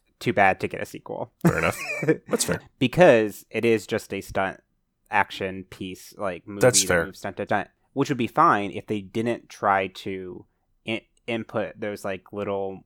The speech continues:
Speaker 1: dramatic moments with, like, the B A Baracus storyline
Speaker 2: Mm-hmm.
Speaker 1: or the Face storyline, because, particularly the B A Baracus storyline, because that whole arc where he, at the very beginning of the movie, he's, like,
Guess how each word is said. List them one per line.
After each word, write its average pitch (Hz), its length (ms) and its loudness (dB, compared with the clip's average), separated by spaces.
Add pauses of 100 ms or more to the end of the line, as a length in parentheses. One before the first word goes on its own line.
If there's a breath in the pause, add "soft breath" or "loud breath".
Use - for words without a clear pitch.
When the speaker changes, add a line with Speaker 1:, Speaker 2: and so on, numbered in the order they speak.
(140)
Speaker 1:
dramatic 98 540 0
moments 101 540 -6
with, 98 180 -8
like, 95 260 -6
the 95 60 -18
B 98 180 -10
A 95 100 -6
Baracus 95 540 -8
storyline 98 640 -4
Speaker 2:
Mm-hmm. 104 120 -6
Speaker 1:
or 101 120 -4
the 110 100 -6
Face 113 300 -8
storyline, 117 580 -6 (480 soft breath)
because, 104 520 -4 (240)
particularly 170 400 -2
the 92 40 -16
B 107 220 0
A - 20 -4
Baracus 98 500 -2
storyline, 92 600 -6 (460 soft breath)
because 95 520 -2 (200)
that 120 180 4
whole 117 480 -4 (200)
arc 104 340 2
where 98 460 -2
he, 98 600 -10 (320)
at 113 80 -2
the 104 60 -4
very 123 180 6
beginning 110 240 2
of 101 60 -2
the 98 120 -4
movie, 98 240 -6
he's, 95 260 -10
like, 104 260 -8